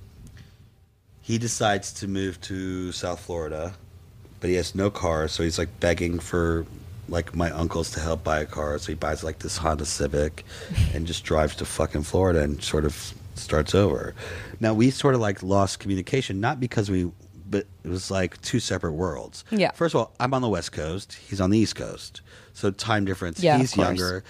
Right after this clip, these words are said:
Speaker 1: He's not, he's sleeping in till three o'clock in the afternoon.
Speaker 2: Yeah.
Speaker 1: And I'm up at whatever. Um, see him during the holidays or whatever. No big deal.
Speaker 2: Yeah.
Speaker 1: Don't think anything of it.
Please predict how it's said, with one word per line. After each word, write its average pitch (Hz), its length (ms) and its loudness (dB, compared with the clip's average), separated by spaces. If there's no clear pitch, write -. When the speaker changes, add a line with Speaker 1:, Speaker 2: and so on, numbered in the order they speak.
Speaker 1:
He's - 320 -2
not, 123 160 2
he's 120 220 2
sleeping 113 380 2
in 85 200 0
till 82 240 0
three - 240 -2
o'clock 78 260 0
in 73 60 -4
the 76 120 -2
afternoon. 78 400 -2
Speaker 2:
Yeah. 135 440 6
Speaker 1:
And 87 180 0
I'm - 0 -
up 82 140 -8
at 87 140 -8
whatever. 98 480 -2
Um, 98 540 2
see - 220 0
him 160 140 4
during 135 160 4
the 113 60 2
holidays 101 640 4
or 101 60 2
whatever. 98 340 2
No 123 180 2
big 107 220 0
deal. 90 420 -2
Speaker 2:
Yeah. 170 240 4
Speaker 1:
Don't 104 180 2
think 95 160 -2
anything 87 320 -2
of 73 140 -2
it. 80 240 -6